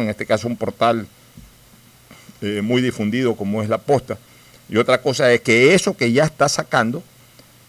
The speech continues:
sea prueba plena y prueba válida para un proceso. A veces la gente considera que cualquier cosa que ante el imaginario de la gente ya sea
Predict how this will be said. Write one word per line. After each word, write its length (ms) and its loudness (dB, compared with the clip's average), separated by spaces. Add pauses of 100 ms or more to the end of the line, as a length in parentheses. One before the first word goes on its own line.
sea 340 4
prueba 420 6
plena 540 0
y 160 2
prueba 460 4
válida 540 4 (360)
para 200 2
un 120 0
proceso. 480 2 (880)
A 120 -2
veces 280 2
la 140 6
gente 400 0 (1040)
considera 540 4
que 180 -4
cualquier 560 -2
cosa 420 -2 (1160)
que 320 4 (340)
ante 340 2
el 120 4
imaginario 640 6
de 100 8
la 120 8
gente 300 2
ya 140 4
sea 400 4